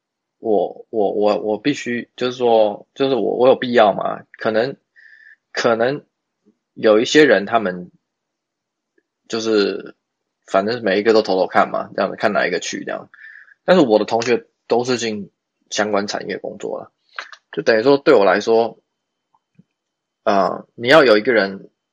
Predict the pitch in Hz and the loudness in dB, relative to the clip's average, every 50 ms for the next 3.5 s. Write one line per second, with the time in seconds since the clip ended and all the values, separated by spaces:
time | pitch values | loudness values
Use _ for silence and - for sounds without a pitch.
0 | _ _ _ _ _ _ _ _ - 113 110 104 107 110 113 113 139 135 110 101 | _ _ _ _ _ _ _ _ -18 -14 -14 -12 -10 -10 -6 2 4 4 4 4
1 | 104 104 104 104 107 107 104 120 120 107 95 - 120 131 131 113 101 101 - 113 | 2 -4 -6 -6 -6 -4 -4 -4 -4 -6 -8 -10 -8 -6 -4 -2 -2 2 2 2
2 | 110 104 104 107 - 113 98 107 107 101 98 98 98 101 101 95 90 90 92 101 | 4 4 0 0 0 -2 -2 0 -2 -2 -2 -2 -6 -8 -10 -10 -10 -10 -10 -10
3 | 117 120 110 104 95 - - 110 - | -6 -2 -2 -2 -2 -4 -12 -20 -20